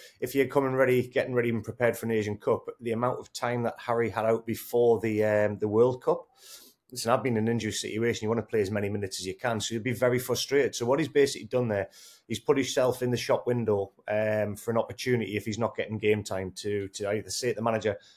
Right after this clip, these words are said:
"I'm ready and waiting here," um, which, you know, for to have a, to have somebody like Harry Souttar as backup and not getting a game when you're top of the championship or involved with the mix,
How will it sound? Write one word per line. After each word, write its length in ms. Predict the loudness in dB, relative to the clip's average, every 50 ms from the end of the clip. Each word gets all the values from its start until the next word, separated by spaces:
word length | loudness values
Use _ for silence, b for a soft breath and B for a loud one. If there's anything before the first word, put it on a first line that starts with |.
| b b
"I'm 140 | 0 2 4
ready 160 | 4 4 6 4
and 100 | 4 4
waiting 240 | 4 4 2 0
here," 300 | -2 0 0 0 0 -2 _ _ _ _
um, 540 | -2 -2 0 2 2 2 2 0 0 -2 -8 -12 _ -14
which, 320 | -14 -10 -10 -10 -12 -12 -12
you 100 | -8 -8
know, 100 | -8 -8
for 180 | -8 -10 -16
to 140 | -6 -2 -2
have 80 | 0 0
a, 60 | 0
to 480 | -2 -4 -10 -20 -20 -20 -10 _ 0 0
have 80 | 0 2
somebody 240 | 2 2 4 4
like 100 | 4 4
Harry 180 | 4 2 2 2
Souttar 220 | 2 0 -2 0
as 180 | 2 2 2 2
backup 420 | 2 0 0 0 2 2 2 2 2
and 80 | 2
not 160 | -2 0 0 -2
getting 160 | -2 -2 -2
a 60 | -2
game 200 | 0 2 2 2
when 100 | 2 0
you're 100 | 0 0
top 220 | -2 -2 -2 -2 -2
of 40 | -2
the 60 | -2
championship 460 | 0 0 -2 -2 -4 -6 -4 -4 -2 -2
or 120 | 0 -2
involved 300 | 0 2 2 2 2 2 2
with 80 | -2
the 60 | -2
mix, 320 | -2 -4 -4 -6 -8 -12